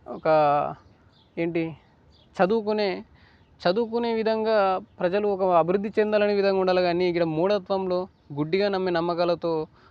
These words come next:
ప్రజలు ఇంకా వెనుకబడిపోతున్నారంటే బాధ్యత వహించాలి ప్రతి ఒక్క పౌరుడి బాధ్యత అసలు ఇది. అంటే చదువుకోలేని వాళ్ళు, చదువుకున్న వాళ్ళు ఇక్కడ తేడాలు లేవు. ప్రతి ఒక్కరూ తాయెత్తులని, కాళ్ళకు తాయెలు-, తాయెత్తులు కడితే,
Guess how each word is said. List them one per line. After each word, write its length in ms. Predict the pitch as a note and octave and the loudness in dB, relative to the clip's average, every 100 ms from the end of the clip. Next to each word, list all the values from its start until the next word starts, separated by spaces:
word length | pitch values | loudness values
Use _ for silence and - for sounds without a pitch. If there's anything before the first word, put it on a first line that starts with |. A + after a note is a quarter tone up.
| _ - | _ -8
ప్రజలు 280 | D3+ E3+ E3+ | -2 0 0
ఇంకా 220 | E3 E3+ | 0 0
వెనుకబడిపోతున్నారంటే 1400 | D#3 E3 F3 F3 E3+ E3 E3 D#3 D3+ C#3+ D3+ C#3+ C#3 A#2 | 0 0 0 0 -2 -2 0 0 -2 -2 -2 -2 -6 -10
బాధ్యత 420 | D3+ C#3+ E3 E3+ | 0 2 2 2
వహించాలి 640 | D#3+ D3 D#3+ D3+ D3+ D3 G3 - _ _ - _ _ | 0 0 -2 -2 -2 -4 -10 -20 _ _ -20 _ _
ప్రతి 220 | D3+ D3 E3 | -6 -4 -2
ఒక్క 160 | D3 | -2
పౌరుడి 360 | D3+ D3 D#3 D#3+ | 0 0 0 2
బాధ్యత 380 | C#3 D3 D3+ D3 | 2 2 0 -4
అసలు 240 | C#3+ C#3+ | -8 -12
ఇది. 120 | - - - - - _ _ - | -16 -20 -20 -20 -20 _ _ -12
అంటే 380 | C#3+ D#3+ E3+ - _ - _ _ _ | -4 -4 -4 -10 _ -20 _ _ _
చదువుకోలేని 580 | - D3+ F#3 F#3 F#3 F3+ | -4 -2 0 0 0 2
వాళ్ళు, 520 | E3+ E3 E3+ F#3+ B3 - | 0 0 -4 -6 -12 -6
చదువుకున్న 420 | D#3+ D3+ E3+ F3+ F3 | -2 0 0 2 4
వాళ్ళు 260 | E3 D#3+ | 4 2
ఇక్కడ 140 | D#3+ D#3 | 0 0
తేడాలు 360 | D#3+ D#3+ E3 | 2 2 2
లేవు. 220 | D3 C3+ - | 0 -6 -4
ప్రతి 220 | C#3+ - G3 | -6 -2 0
ఒక్కరూ 420 | F3 F3+ F3+ D#3+ | 0 -2 -2 -2
తాయెత్తులని, 840 | - D3 D#3+ D#3 D#3+ D3+ D3+ D#3 - - _ C3+ | 2 2 2 -2 -6 -6 -6 -10 -16 -20 _ 2
కాళ్ళకు 260 | C#3 D#3+ | 2 2
తాయెలు-, 400 | D#3 D3 D3 D#3 | 2 0 0 -4
తాయెత్తులు 500 | - C#3+ D3+ - D3+ | -2 0 0 -2 -2
కడితే, 500 | D3 D3 E3 D3+ C#3+ | -2 -2 -2 -2 -4